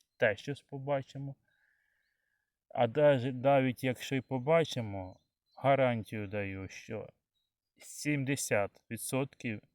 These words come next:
від тієї суми заберуть на податки. Да, ви ж отримали дохід, правильно? О. Щас забирають стільки там, більше сорока вже відсотків.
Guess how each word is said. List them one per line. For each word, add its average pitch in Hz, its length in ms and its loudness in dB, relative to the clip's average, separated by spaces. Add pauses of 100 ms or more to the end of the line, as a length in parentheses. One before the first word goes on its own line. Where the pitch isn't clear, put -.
від - 100 -18
тієї 117 220 -2
суми 135 480 -4 (240)
заберуть 135 560 6
на 143 120 6
податки. 127 800 4 (1040)
Да, 117 260 -4
ви 110 160 0
ж - 100 -4
отримали 117 460 0
дохід, 110 420 -6 (460)
правильно? 110 600 -2 (280)
О. 104 400 -10 (1120)
Щас 143 280 4
забирають 127 580 4
стільки 110 300 -4
там, 98 320 -6
більше 113 240 -8
сорока 143 480 2
вже 127 180 0
відсотків. 95 640 -10